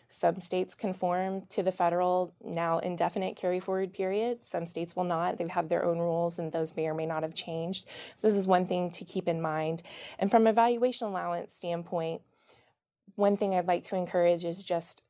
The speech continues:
starting the documentation and assessment process, just clearly getting your documentation in line now. Go ahead and start having conversations with people about any assumptions that you've made so that we don't have any surprises in January.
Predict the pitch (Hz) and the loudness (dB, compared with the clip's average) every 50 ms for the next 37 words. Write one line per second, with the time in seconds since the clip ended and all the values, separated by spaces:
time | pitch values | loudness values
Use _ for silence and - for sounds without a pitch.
0 | _ _ _ - - - - 202 185 190 196 196 190 185 180 175 175 170 170 170 | _ _ _ -12 -10 -4 0 0 2 2 0 0 0 0 2 2 2 2 0 0
1 | 190 170 180 - 202 175 175 170 - 175 175 170 - 180 170 165 165 160 165 160 | 0 -2 0 -2 -2 -4 -4 -4 -2 -4 -4 -4 -2 -2 -2 0 0 -2 -2 -4
2 | - - - 175 175 - 175 165 - - 170 165 160 - 170 165 165 - - 170 | -6 -2 -2 -2 -2 -2 -4 -4 -4 -2 -2 -2 -2 -2 -4 -4 -4 -2 -4 -4
3 | 170 - - _ _ - - 208 214 214 208 202 180 - 175 170 175 170 170 165 | -4 -6 -10 _ _ 4 6 6 8 8 6 4 2 0 0 0 0 -2 -4 -4
4 | 165 165 165 170 165 170 - 180 175 165 165 - 170 165 - - 175 170 165 165 | -4 -4 -2 0 -2 -2 -2 -6 -8 -8 -6 -6 -6 -6 -4 0 0 0 0 0
5 | - 170 160 165 160 160 156 170 160 151 151 151 156 165 196 247 254 - - - | -2 -2 -2 0 0 0 0 0 -2 -2 -2 0 0 2 2 0 0 -2 -12 -16
6 | - - - - _ - 175 170 175 175 170 160 170 165 - 175 165 - - 170 | -16 -16 -18 -14 _ 4 4 4 4 2 -2 -2 -4 -2 0 0 0 2 2 0
7 | 165 180 175 170 - 175 165 165 170 165 - 170 165 175 170 165 170 170 - 180 | 0 0 -2 -4 -4 -4 -4 -4 -6 -6 -6 -6 -6 -6 -6 -6 -8 -8 -8 -10
8 | 170 175 170 156 160 160 156 - - 160 160 170 - - 247 254 247 - 226 220 | -4 -2 -2 0 2 0 0 0 -2 -6 -6 -6 -4 -4 -4 -4 -2 -2 -4 -4
9 | 220 - 202 185 - 190 190 185 196 175 170 165 165 165 170 165 - _ - - | -2 -4 -6 -6 -4 -4 -4 -4 -2 -2 -2 -2 -2 -2 -2 -4 -6 _ -20 -20
10 | - - - - - - _ _ - - - 208 190 170 190 160 165 170 175 - | -20 -20 -20 -20 -20 -20 _ _ -8 0 4 4 4 4 4 2 2 2 0 -2
11 | - _ _ _ _ 185 190 190 208 208 196 190 180 175 175 175 165 170 175 170 | -4 _ _ _ _ -10 -2 0 0 0 2 0 -2 -2 -4 -4 -6 -6 -8 -8
12 | - 160 160 175 165 160 156 151 151 151 - - 165 160 143 156 151 143 - - | -4 0 0 0 2 0 -2 -2 -2 -4 -4 -6 -6 -6 -6 -8 -10 -10 -8 -8
13 | - - - - - - 208 | -8 -6 -6 -4 -4 -6 -6